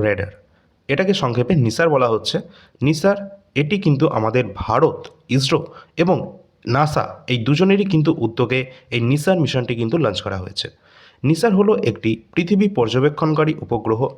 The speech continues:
বা স্যাটেলাইট, যেটা ইসরো এবং নাসা দ্বারা যৌথভাবে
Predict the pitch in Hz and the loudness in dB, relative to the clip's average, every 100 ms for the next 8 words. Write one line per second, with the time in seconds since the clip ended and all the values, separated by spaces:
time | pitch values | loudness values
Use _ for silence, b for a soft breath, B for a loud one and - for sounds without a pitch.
0 | - 95 - 98 104 104 - b b b | -6 -6 -4 -4 -2 -2 -6 b b b
1 | 107 151 147 127 B B 147 175 180 208 | -2 0 0 -2 B B 0 0 2 2
2 | 127 120 104 107 107 170 120 113 110 - | 2 0 0 -2 0 0 0 -2 -4 0
3 | 165 175 135 110 | 2 2 0 0